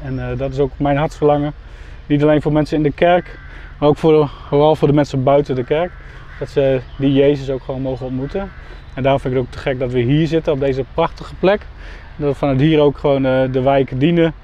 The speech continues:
door hier de hele week te zijn. En, eh, nou, zo ook God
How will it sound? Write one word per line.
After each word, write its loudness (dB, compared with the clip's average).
door 2
hier 4
de 2
hele 4
week 2
te -8
zijn. 0
En, -8
eh, -8
nou, -6
zo -6
ook -6
God -4